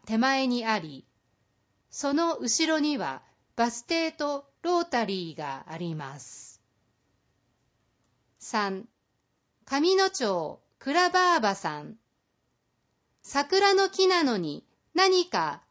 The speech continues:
動物の横顔に見えた。井上町五条川ほとりにて。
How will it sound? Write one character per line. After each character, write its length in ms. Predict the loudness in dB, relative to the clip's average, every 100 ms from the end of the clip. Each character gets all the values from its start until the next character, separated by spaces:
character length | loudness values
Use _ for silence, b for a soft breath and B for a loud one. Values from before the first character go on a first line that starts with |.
| -4
動 240 | 2 2
物 300 | 2 0 2
の 160 | 2 4
横 320 | 0 0 2
顔 260 | 4 4 4
に 220 | 4 4
見 180 | 4 2
え 80 | 0
た。 480 | -2 -2 -4 -6 -14 _ _ _ _ _ _ _ _ _
井 140 | 2
上 440 | 4 6 6 4 2
町 500 | 0 0 -2 -6 -10 -4
五 120 | 0
条 320 | 4 4 4
川 520 | 2 0 0 -2 -4 -8
ほ 160 | -6
と 160 | -2 0
り 140 | 2
に 240 | 2 0 -2
て。 320 | -8 -8